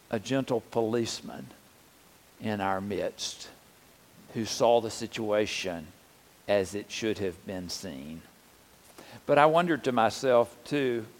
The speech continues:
if only the party couldn't have accommodated him just a little longer if it weren't for an impatient preacher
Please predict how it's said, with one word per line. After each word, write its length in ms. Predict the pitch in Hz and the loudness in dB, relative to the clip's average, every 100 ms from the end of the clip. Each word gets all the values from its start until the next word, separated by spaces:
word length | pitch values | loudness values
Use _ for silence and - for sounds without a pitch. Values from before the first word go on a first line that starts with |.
| - _ - - - _ _ _ _ _ _ _ - | -20 _ -20 -20 -20 _ _ _ _ _ _ _ -2
if 160 | 135 143 | 0 2
only 340 | 143 151 139 | 2 2 0
the 140 | 120 | -2
party 540 | 120 - 147 143 110 107 - | -6 0 2 4 2 -4 -6
couldn't 340 | - 139 135 | -2 -2 -2
have 260 | 101 120 117 | -4 -2 -2
accommodated 800 | 120 131 127 123 117 117 113 101 | -2 0 0 0 2 0 0 -4
him 200 | 110 113 | -4 -4
just 240 | 120 120 | -4 -4
a 60 | 139 | -4
little 240 | 135 135 - | -2 -2 2
longer 600 | 120 135 131 113 - - - - - _ - | 4 4 2 -4 -8 -12 -20 -20 -20 _ -10
if 180 | - 127 | -4 0
it 140 | 139 - | -2 0
weren't 300 | 135 131 - | 0 0 -2
for 200 | 131 113 | -2 0
an 120 | 113 | -2
impatient 760 | 107 - 127 113 - 113 95 - - - _ _ - | -6 -6 -2 -2 -2 -6 -6 -10 -20 -20 _ _ -6
preacher 480 | - 117 - 95 | -2 -2 -2 -4